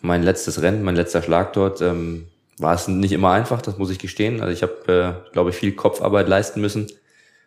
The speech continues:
Aber die Jungs haben's mir auch leicht gemacht. Ähm, ich hab gemerkt, dass das Boot gut funktioniert. Also irgendwie von Tag zu Tag hab ich gemerkt, kommt mehr Power ins Boot. Wir wurden immer fitter, immer fitter.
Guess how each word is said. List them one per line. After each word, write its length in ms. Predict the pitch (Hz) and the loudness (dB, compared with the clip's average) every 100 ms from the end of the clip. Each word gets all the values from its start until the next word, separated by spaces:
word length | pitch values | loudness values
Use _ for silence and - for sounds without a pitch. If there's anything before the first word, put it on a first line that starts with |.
| _ | _
Aber 160 | - 104 | 4 6
die 60 | |
Jungs 180 | 117 127 | 6 4
haben's 160 | 120 110 | 2 4
mir 80 | 104 | 4
auch 80 | |
leicht 220 | 98 110 113 | 6 4 4
gemacht. 340 | 113 117 - | 2 2 0
Ähm, 460 | 107 104 101 101 104 | 0 2 -2 -2 -4
ich 100 | 107 | 0
hab 120 | 104 | 0
gemerkt, 360 | 98 98 104 104 | 2 2 0 -2
dass 100 | - | -2
das 180 | 90 | -2
Boot 440 | - 104 101 - - - - | 2 2 2 -8 -16 -14 -2
gut 180 | 123 | 0
funktioniert. 640 | - 117 113 117 135 - 151 | 0 -2 0 0 0 -4 -6
Also 220 | - 95 98 | -2 2 2
irgendwie 400 | 95 95 95 101 | 2 -2 -2 -2
von 180 | 104 | -2
Tag 240 | - 107 - | 0 -2 -2
zu 100 | 101 | -4
Tag 200 | 107 104 | -2 -2
hab 80 | 98 | -2
ich 80 | |
gemerkt, 440 | 98 98 104 104 - | -2 0 -2 -4 -4
kommt 200 | 98 95 | -4 -2
mehr 100 | 90 | -2
Power 300 | - 104 90 | 2 2 2
ins 120 | 87 | 0
Boot. 240 | - 101 | -2 0
Wir 100 | 98 | 0
wurden 160 | 90 92 | 0 2
immer 160 | 98 95 | 0 0
fitter, 280 | 101 107 | 0 2
immer 160 | 95 95 | 2 0
fitter. 480 | - 98 92 - | -2 0 0 0